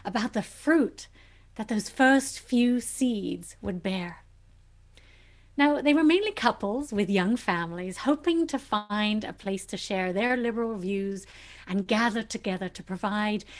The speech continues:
an open-minded religious education for their children. Nothing like that existed in this area, so they created it, they birthed it. These early Chalice pioneers formed the Tri-Valley U U Fellowship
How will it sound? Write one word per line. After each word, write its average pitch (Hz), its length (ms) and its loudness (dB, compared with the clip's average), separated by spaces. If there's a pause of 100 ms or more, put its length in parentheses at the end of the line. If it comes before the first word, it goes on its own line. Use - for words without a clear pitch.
(120)
an 202 200 -2
open-minded 233 840 4
religious 208 420 -2
education - 680 -10
for 175 100 -10
their 180 140 -8
children. 170 500 -10 (840)
Nothing 226 400 4
like 170 200 0
that 165 180 0
existed 165 400 -4
in 165 100 -4
this 165 160 -8
area, 160 440 -12 (480)
so 208 160 -4
they 226 80 4
created 277 560 0
it, - 140 -14
they 196 120 -4
birthed 226 560 -2
it. - 280 -14 (1000)
These 277 220 12
early 254 360 8
Chalice 233 480 0
pioneers 208 720 0
formed 254 460 6
the 208 140 -4
Tri-Valley 226 1300 4
U 202 260 0
U 226 260 0
Fellowship - 600 -6